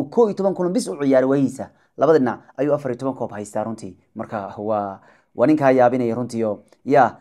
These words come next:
ma ilaabi kartin inuu ku guuleystay afar Premier League, laba Champions League, laba Super Cup, laba League Cup, laba Community Shield, Club World Cup, F A Cup. Waa nin aan caadi ahayn.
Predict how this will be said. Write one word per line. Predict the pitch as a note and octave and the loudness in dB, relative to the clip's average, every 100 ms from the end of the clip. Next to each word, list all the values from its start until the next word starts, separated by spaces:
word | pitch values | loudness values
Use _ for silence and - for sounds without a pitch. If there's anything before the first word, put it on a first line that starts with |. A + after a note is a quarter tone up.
| _ _ | _ _
ma | C3+ | -2
ilaabi | C#3 C3 B2 | 2 2 0
kartin | A2 B2 | -6 -10
inuu | A#2+ | -10
ku | A#2+ | -6
guuleystay | A#2+ A2+ A2 | -4 -4 -6
afar | B2 A#2+ | -4 -4
Premier | A2+ A#2 B2 | -4 -4 -2
League, | B2+ B2 | -2 -2
laba | A#2 B2+ C3 | 0 2 2
Champions | B2+ A2+ B2+ | -2 -4 -4
League, | B2 - | -6 -8
laba | G#2+ B2+ | 0 0
Super | C3+ B2+ A#2+ B2 | 0 -2 -2 0
Cup, | C3 B2 G#2+ | 0 0 0
laba | A#2 C3+ | 0 2
League | C3 A#2+ G#2 | 2 -2 -2
Cup, | B2 B2 - | -2 -2 -2
laba | A#2 C3 | 0 0
Community | C3 A#2+ A#2 | -2 -8 -8
Shield, | - C3+ B2 _ _ | -6 -6 -6 _ _
Club | - C3+ C3+ | 0 2 4
World | A#2+ A#2 | 2 -2
Cup, | - B2+ B2+ _ | 0 -2 -2 _
F | D#3 D#3 C#3+ | 2 2 2
A | B2 | -2
Cup. | - C3+ C3+ - _ _ _ - | 0 0 0 -2 _ _ _ -6
Waa | A#2+ | -2
nin | D#3+ | -2
aan | F3 | -2
caadi | D3 F#3 F#3 | -2 -2 -2
ahayn. | F3 D3+ | -4 -6